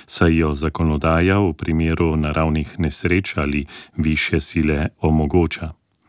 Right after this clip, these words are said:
Slovenska Karitas je za pomoč prizadetim družinam na Goričkem že v sredo namenila prvih petnajst tisoč evrov.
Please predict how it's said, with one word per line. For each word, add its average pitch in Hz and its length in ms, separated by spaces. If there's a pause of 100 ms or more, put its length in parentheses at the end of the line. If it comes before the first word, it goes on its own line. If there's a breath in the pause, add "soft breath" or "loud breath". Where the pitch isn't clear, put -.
(680 loud breath)
Slovenska 104 540
Karitas 87 640
je 90 100
za 80 120
pomoč 90 440
prizadetim 85 640
družinam 85 480
na 78 120
Goričkem 92 600
že 82 160
v 78 80
sredo 92 440
namenila 80 500
prvih 92 480
petnajst 82 500
tisoč - 400
evrov. 80 400